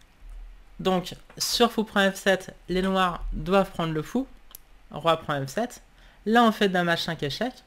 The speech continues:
Et les noirs n'ont que des mauvais choix.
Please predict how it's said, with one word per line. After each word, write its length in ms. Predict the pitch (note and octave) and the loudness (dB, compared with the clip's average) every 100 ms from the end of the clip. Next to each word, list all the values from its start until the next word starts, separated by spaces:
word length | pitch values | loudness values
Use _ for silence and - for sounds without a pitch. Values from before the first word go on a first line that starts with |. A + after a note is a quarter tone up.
| - - _ _ _ _ - - - - - - - | -20 -20 _ _ _ _ -20 -20 -20 -20 -20 -16 0
Et 220 | F#3 G#3 | 2 2
les 140 | F3 | 2
noirs 340 | F3 F#3+ G3+ G3 | 0 4 4 2
n'ont 160 | F3+ | 0
que 220 | F3+ - G#3 | 0 2 2
des 280 | F3+ F3+ - | 2 -2 -2
mauvais 340 | E3+ E3 E3 | -2 0 0
choix. 320 | - C#3 - | 0 -2 -4